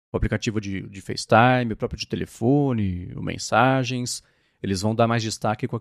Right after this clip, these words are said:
daquele, aquele esquema de pôster que você coloca do seu contato, seja com Memoji, seja com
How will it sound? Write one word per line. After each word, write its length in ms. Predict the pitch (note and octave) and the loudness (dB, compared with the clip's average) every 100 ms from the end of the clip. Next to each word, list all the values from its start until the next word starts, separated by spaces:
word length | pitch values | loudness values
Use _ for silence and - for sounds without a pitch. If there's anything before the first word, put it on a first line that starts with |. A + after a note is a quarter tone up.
| - | -10
daquele, 440 | A#2+ E3+ - B3+ G#3 | -14 -12 -8 -6 -6
aquele 580 | D3 - B2 G#2+ G#2 B2+ - - | -8 -8 -6 -6 -10 -18 -20 -18
esquema 260 | - A#2 G#2 | -8 -4 -2
de 80 | |
pôster 880 | - - B2 C#3+ D3 C3 - A#2+ G2 | -2 6 8 10 8 4 2 4 4
que 100 | - | 2
você 200 | G2+ - | -6 -8
coloca 800 | - F#2+ A#2 B2+ A#2 A#2 A2+ G2 | -2 6 8 8 6 4 0 0
do 100 | F#2 | 0
seu 200 | F#2+ A2+ | -4 -4
contato, 840 | - F#2+ - A#2 C#3 B2+ A#2 - | -6 -8 0 2 2 -2 -4 -10
seja 320 | - - A#2+ A2 | -8 -2 -2 -2
com 240 | - G#2 | -6 -4
Memoji, 800 | F#2 F#2+ F2 C#3 D3 C#3 A2+ G2 | -2 0 4 6 8 6 4 -2
seja 300 | - A2 G#2+ | -6 -6 -6
com 340 | - F#2+ F2 | -8 -10 -10